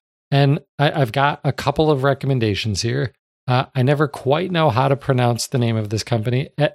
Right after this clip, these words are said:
Edifier, uh, E D I F I E R. They have lots of different models. They all typically range between a hundred and two hundred bucks, but they do have some even bigger ones that are even, uh, more expensive. But the, uh,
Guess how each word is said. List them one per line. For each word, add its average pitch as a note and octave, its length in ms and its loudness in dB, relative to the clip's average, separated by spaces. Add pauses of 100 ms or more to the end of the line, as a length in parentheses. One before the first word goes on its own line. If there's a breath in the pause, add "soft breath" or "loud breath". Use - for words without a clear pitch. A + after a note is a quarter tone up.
(140)
Edifier, F3+ 760 0 (180)
uh, C#3 140 2 (100)
E D#3 120 0
D D#3 200 0
I C3+ 300 2
F D3 260 -2
I B2+ 140 0
E B2 200 -2
R. A2+ 340 0 (360)
They D3+ 80 2
have C3 120 0
lots C#3 720 0
of B2 120 -2
different B2+ 280 -2
models. G#2+ 560 0 (340)
They E3 220 0
all C#3 320 0
typically C3+ 560 0
range A#2 720 0
between F3 380 0
a D3+ 80 2
hundred C3+ 320 2
and B2+ 120 2
two C3+ 180 0
hundred A#2+ 280 0
bucks, A#2+ 260 0
but C3 140 -6
they B2+ 140 2
do B2 160 2
have A#2+ 180 2
some B2+ 160 -4
even A2+ 300 -2
bigger A#2 260 0
ones G#2+ 300 0
that A2+ 120 -2
are G#2+ 100 0
even, G2+ 420 -2 (360)
uh, A#2+ 160 -6
more A#2 220 2
expensive. D#3+ 640 -2 (480)
But C#3+ 320 0
the, C3+ 220 4
uh, B2+ 320 4